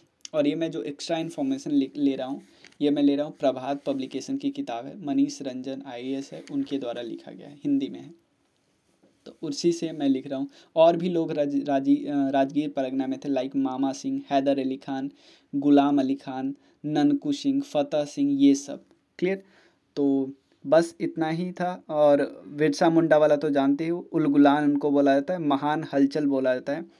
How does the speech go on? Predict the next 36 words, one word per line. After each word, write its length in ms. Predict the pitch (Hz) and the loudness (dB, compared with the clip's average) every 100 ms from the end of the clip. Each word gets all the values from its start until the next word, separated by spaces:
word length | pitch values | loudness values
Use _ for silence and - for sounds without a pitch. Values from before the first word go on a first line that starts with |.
| _ | _
कारण 300 | 156 147 165 | 4 6 6
था 140 | 170 180 | 2 -6
सामूहिक 540 | - 143 139 143 165 | -4 0 4 4 2
खेती 360 | - 143 143 160 | -2 -4 -2 -6
की 200 | 165 160 | -6 -8
परंपरा 540 | - 139 139 135 143 | -2 0 0 0 -2
का 180 | 143 160 | -2 -4
दिकुओं 460 | 151 143 139 156 143 | 2 4 4 2 4
द्वारा, 260 | 135 123 123 131 127 139 _ - _ - | 4 2 -2 -10 -12 -12 _ -20 _ -2
खुट-, 260 | 190 170 | -2 -2
खुट-, 340 | - 170 170 - | -2 -2 -2 -2
खुटकट्टी 540 | - 185 175 151 180 | -2 2 2 2 2
उसको 220 | 165 - | 0 -4
बोलते 240 | 135 135 139 | -6 -6 -10
थे, 100 | 151 | -6
खुटकट्टी। 520 | 170 165 139 135 131 | -4 -2 -2 -4 -4
दिकु 300 | 139 143 175 | -4 -2 -2
मतलब 260 | 170 170 | -2 -4
जो 140 | 165 160 | -2 -2
बाहर 380 | - 127 147 151 | 0 0 0 0
के 100 | 143 | -2
लोग 340 | 113 92 - | -2 -6 -16
थे, 40 | - _ _ _ _ - _ - | -18 _ _ _ _ -20 _ -8
ठीक 120 | 165 | -6
है 60 | |
ना। 100 | 135 - _ - _ | -6 -10 _ -20 _
और 240 | 139 139 143 | 2 2 2
सैलर 480 | - 147 139 160 170 | 2 4 6 6 4
के 180 | 170 | 0
पहाड़ी 400 | 165 139 135 143 | 0 -2 -2 -2
पर 160 | 143 160 | -2 -4
अंग्रेज़ों 480 | - 139 135 135 139 | 0 0 2 0 -2
से 140 | 147 | -4
पराजय 340 | 139 113 113 131 | -8 -8 -8 -10
हो 140 | 139 | -14
गए, 180 | - | -16